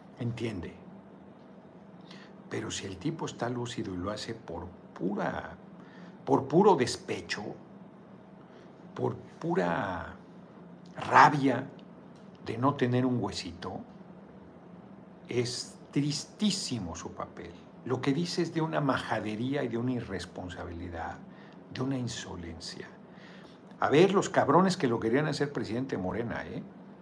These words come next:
Que era el actual aparato que apoya a mi compañera Claudia Sheinbaum.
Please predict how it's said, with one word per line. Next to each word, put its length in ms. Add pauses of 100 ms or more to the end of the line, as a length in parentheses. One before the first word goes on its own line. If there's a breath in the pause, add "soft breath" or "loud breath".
(640)
Que 100
era 300
el 160
actual 400
aparato 560
que 80
apoya 560 (1600)
a 100
mi 100
compañera 540
Claudia 320
Sheinbaum. 420